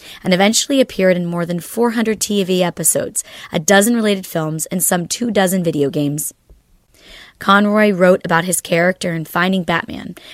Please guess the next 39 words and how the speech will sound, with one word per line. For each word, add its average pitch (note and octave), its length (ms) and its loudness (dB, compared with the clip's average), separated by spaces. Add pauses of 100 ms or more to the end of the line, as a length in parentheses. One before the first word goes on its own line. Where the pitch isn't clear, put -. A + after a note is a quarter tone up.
a F3 80 -4
special G3+ 340 2
Pride F3+ 420 0
comic E3 360 -6
this - 240 -4
year. D3+ 240 -4 (760)
He C#4 160 4
said, - 340 0 (540)
"I've E3+ 220 4
often F#3 380 2
marveled E3+ 440 0
at E3 100 -4
how F3 180 0
appropriate E3+ 640 0
it - 100 -8
was D#3 300 -2
that - 180 -6
I F3+ 180 6
should F#3+ 240 -4
land E3 300 -4
this E3+ 220 -4
role. D#3 260 -4 (560)
As G#3+ 140 4
a A#3+ 80 6
gay A3+ 180 6
boy F3+ 260 4
growing G3 360 4
up F#3+ 100 -2
in F#3 80 -2
the F3 80 0
nineteen F#3 380 -2
fifties E3+ 400 -2
and D3+ 100 -4
sixties D#3 480 -4
in E3+ 100 -2
a E3 60 -2
devoutly E3+ 580 0
Catholic - 460 -4
family, C3 480 -6